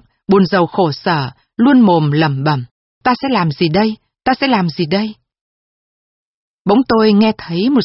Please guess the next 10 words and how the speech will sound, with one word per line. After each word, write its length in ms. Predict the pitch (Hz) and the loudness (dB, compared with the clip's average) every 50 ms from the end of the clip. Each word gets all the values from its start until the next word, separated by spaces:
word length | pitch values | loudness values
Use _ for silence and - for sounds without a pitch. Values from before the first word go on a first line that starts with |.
| - | 0
giọng 180 | - 165 127 - - - - | -2 -2 -2 -2 -8 -12 -6
trong 220 | - 254 247 240 | -2 0 0 0
trẻo 280 | - - 214 170 135 123 - | 0 0 -2 -2 -2 -4 -4
gọi, 220 | - 160 143 - - _ _ _ _ _ - - | -4 -4 -4 -4 -6 _ _ _ _ _ -4 -2
"Cô 80 | 277 | 0
Jane, 400 | 254 - 277 294 294 285 254 214 160 - - | 0 2 2 2 2 2 0 0 -2 -4 -4
cô 120 | - 302 | 0 0
ở 100 | 269 196 | 0 2
đâu 240 | 190 208 240 254 240 | 2 0 0 2 2
đấy? 300 | 208 233 247 285 349 | 2 0 0 -2 -4